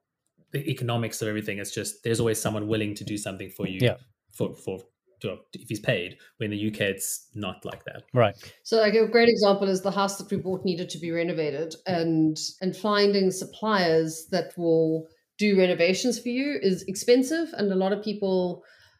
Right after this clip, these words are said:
Speaker 3: uh, we're also really inconsistent, and then a lot of people just won't, nobody's hungry for the work, right? Like, pe-, there are so many people that just won't call you back.
Speaker 2: Wow. Okay. Interesting. Huh. Do you feel like your, I feel like this obvious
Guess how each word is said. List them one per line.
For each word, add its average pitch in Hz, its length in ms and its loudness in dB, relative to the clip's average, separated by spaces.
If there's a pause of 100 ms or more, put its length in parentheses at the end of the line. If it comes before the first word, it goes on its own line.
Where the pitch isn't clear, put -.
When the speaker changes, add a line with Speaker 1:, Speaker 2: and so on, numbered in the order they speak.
(240)
Speaker 3:
uh, 190 280 4
we're 214 220 4
also 262 240 2
really 233 200 4
inconsistent, 226 840 -2
and 208 180 0
then 190 120 4
a 185 60 4
lot 185 200 4
of 196 120 -2
people 185 600 -2
just 196 240 -4
won't, 180 340 -2 (680)
nobody's 214 420 4
hungry 185 260 4
for 185 120 -8
the 160 100 -4
work, 165 260 -6
right? - 300 -10
Like, 180 240 -4
pe-, 190 220 -6
there 180 200 6
are 175 60 2
so 208 200 4
many 185 220 6
people 156 240 -12
that 185 100 -10
just 165 180 -10
won't 151 180 0
call 160 160 -4
you 139 120 -6
back. - 280 -12 (140)
Speaker 2:
Wow. 113 300 4 (320)
Okay. 123 300 -2
Interesting. 113 480 -8 (360)
Huh. 170 100 -2 (1120)
Do 120 140 2
you 165 100 4
feel 160 280 4
like 135 340 2
your, 117 560 -2 (680)
I 151 60 -10
feel 127 240 0
like 113 140 2
this 104 160 -6
obvious 101 260 -4